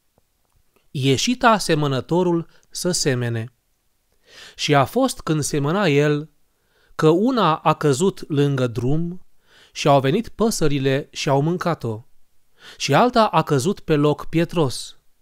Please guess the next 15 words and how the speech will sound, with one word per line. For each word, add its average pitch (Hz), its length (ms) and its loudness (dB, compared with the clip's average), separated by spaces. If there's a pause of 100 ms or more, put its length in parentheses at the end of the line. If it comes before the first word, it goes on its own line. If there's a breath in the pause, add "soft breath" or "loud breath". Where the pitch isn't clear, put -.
(100)
unde 147 280 0
nu 220 180 -2
avea 156 300 2
pământ 135 520 -2
mult, 120 600 -6 (460 loud breath)
și - 200 -2
îndată 147 920 0
a 147 280 2
răsărit, 151 760 -4 (540 soft breath)
pentru 131 340 0
că 143 140 0
nu 180 200 0
avea 139 320 0
pământ 131 600 -2
adânc. 139 760 -4